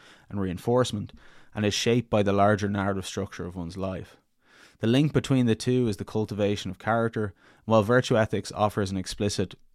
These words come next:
philosophical framework and practices for cultivating character, narrative ethics takes a broader, more descriptive view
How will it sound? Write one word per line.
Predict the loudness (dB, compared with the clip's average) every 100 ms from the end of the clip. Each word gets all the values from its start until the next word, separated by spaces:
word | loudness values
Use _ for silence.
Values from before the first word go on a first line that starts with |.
| _
philosophical | -4 -2 0 0 0 -4 -4
framework | 0 2 2 0 -2
and | -2
practices | 6 8 8 2 0 -2
for | -6
cultivating | -6 -8 -6 -6 -6
character, | -6 -6 -6 -8 -10 -16 -20 -20 _ -4
narrative | 0 4 4 2 -2 -6 _ _ -2
ethics | 0 2 0 -2
takes | -6 -4 -4
a |
broader, | -4 2 4 4 2 -2
more | 0 2 2
descriptive | 0 -4 -2 -2 -2 -4 -6
view | -4 -6 -6 -8